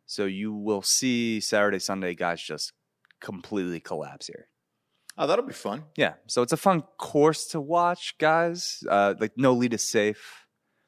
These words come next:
Speaker 1: especially at the end of the tournament. And, uh, yeah, I feel good about this week.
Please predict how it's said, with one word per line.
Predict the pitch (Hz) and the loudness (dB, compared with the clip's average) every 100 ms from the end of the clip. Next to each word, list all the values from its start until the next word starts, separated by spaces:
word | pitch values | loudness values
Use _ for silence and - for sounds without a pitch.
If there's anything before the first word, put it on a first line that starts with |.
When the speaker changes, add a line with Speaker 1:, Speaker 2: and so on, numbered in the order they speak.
| _ - | _ -12
Speaker 1:
especially | - 113 110 101 | -4 -2 0 -2
at | 95 | -2
the | |
end | 95 | -6
of | 92 | -8
the | |
tournament. | 87 101 98 98 92 - - _ - | -8 -6 -4 -4 -6 -12 -18 _ -8
And, | 90 87 | -6 -4
uh, | 90 90 87 _ | -2 -2 -6 _
yeah, | 156 156 _ _ _ _ _ | -10 -10 _ _ _ _ _
I | - | -8
feel | 113 | -6
good | 110 | -4
about | 107 104 | -6 -10
this | 92 | -12
week. | 87 80 | -16 -16